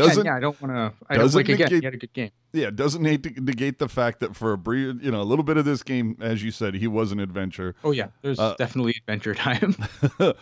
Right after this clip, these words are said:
Speaker 1: <laughs> uh, from Curtis Pashelka, thank you, Laurel. Uh, we're told that Tomas Hertl is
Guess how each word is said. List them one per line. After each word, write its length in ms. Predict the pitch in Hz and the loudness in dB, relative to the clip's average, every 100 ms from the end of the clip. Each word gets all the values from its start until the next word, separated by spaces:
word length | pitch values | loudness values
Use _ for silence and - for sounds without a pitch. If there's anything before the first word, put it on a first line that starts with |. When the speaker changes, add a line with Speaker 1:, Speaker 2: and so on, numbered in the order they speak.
| - | -10
Speaker 1:
<laughs> 260 | - - | -16 -8
uh, 200 | - 110 | -2 0
from 240 | 95 - 120 | 0 -2 2
Curtis 320 | 147 160 151 | 6 6 4
Pashelka, 640 | - 131 147 147 156 156 | -2 0 2 2 2 0
thank 240 | 147 139 135 | 0 0 0
you, 80 | |
Laurel. 560 | 127 123 127 139 160 156 | 2 4 4 4 0 -4
Uh, 220 | 113 104 104 | -4 -4 -2
we're 160 | 110 | -2
told 320 | 98 135 135 | -2 2 2
that 160 | 131 113 | 2 0
Tomas 380 | 131 143 143 131 | 0 2 2 0
Hertl 280 | 135 143 | 0 0
is 80 | 139 | 0